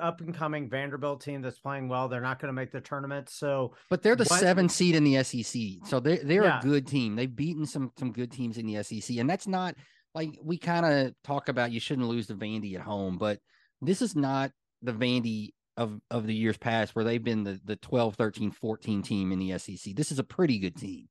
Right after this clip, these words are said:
Speaker 1: Yeah, and, and, and a lot of sites made, uh, a lot of points about that, and there is some truth to that. And it, it, it's just frustrating. I mean, it, it's, I mean, it, and again, kudos to Vanderbilt for showing up and playing hard. And, and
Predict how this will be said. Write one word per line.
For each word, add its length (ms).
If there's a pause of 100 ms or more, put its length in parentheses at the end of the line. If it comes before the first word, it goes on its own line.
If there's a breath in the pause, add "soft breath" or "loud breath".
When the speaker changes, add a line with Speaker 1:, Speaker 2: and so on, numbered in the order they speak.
(260)
Speaker 1:
Yeah, 340
and, 320
and, 340
and 600
a 120
lot 180
of 60
sites 340
made, 300
uh, 320
a 80
lot 220
of 100
points 240
about 240
that, 260
and 200
there 160
is 200
some 140
truth 400
to 60
that. 420
And 380 (420 loud breath)
it, 60
it, 380
it's 320
just 240
frustrating. 840
I 140
mean, 240
it, 40
it's, 720 (560 soft breath)
I 120
mean, 240
it, 340 (180)
and 220
again, 320
kudos 440
to 60
Vanderbilt 540
for 100
showing 340
up 200
and 100
playing 300
hard. 400
And, 320
and 560